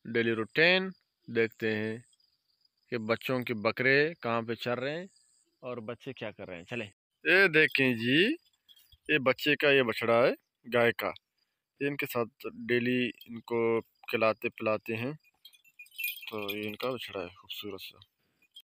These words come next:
अच्छा जी, खजूर का दरख्त है, इसके ऊपर डेट्स लगे होंगे। तो आज हम देखते हैं कि बच्चे इन पर चढ़ सकते हैं डेट लेने के लिए या नहीं। बहुत बड़ा लंबा सा।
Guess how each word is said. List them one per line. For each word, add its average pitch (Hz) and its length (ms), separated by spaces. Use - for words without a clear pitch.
अच्छा 151 300
जी, 147 680
खजूर 127 460
का 127 200
दरख्त 117 400
है, 165 100
इसके - 160
ऊपर 135 520
डेट्स 135 440
लगे 127 260
होंगे। 110 360
तो - 100
आज 131 240
हम 135 160
देखते 131 340
हैं 139 140
कि 127 120
बच्चे 120 400
इन 120 340
पर 117 160
चढ़ 113 200
सकते 110 360
हैं 123 200
डेट 113 200
लेने 110 280
के 117 160
लिए 110 240
या 92 100
नहीं। 78 300
बहुत 95 240
बड़ा 90 220
लंबा 90 340
सा। 127 240